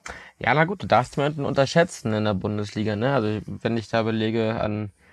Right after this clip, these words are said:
Mertesackers Aussage nach dem W-M-Achtelfinale gegen Algerien damals, dass ja hier keine Karnevalsvereine mehr rumrennen und in der Bundesliga ist es genauso, ne? Jeder, der, der da spielt, spielt da aus einem guten Grund.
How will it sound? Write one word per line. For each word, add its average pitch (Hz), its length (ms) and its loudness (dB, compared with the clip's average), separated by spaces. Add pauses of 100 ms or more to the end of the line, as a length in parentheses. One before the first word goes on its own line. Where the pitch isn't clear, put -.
(240)
Mertesackers 117 560 4
Aussage 120 500 4
nach 110 240 2
dem 113 320 -2 (120)
W-M-Achtelfinale 120 1800 0
gegen 113 280 0
Algerien 131 560 0
damals, 151 560 0 (480)
dass 117 180 -2
ja 127 80 2
hier 131 140 4
keine 127 260 4
Karnevalsvereine 127 680 6
mehr 113 80 4
rumrennen 123 420 4
und 120 60 2
in 113 60 2
der 113 100 4
Bundesliga 135 360 2
ist 123 60 -2
es 113 80 -4
genauso, 123 440 0
ne? 104 160 -6
Jeder, 110 220 2
der, 113 120 2
der 101 120 0
da 107 180 6
spielt, 131 220 -2
spielt - 240 -2
da 123 80 4
aus 113 100 -2
einem 113 100 -4
guten 113 200 -4
Grund. 120 280 -2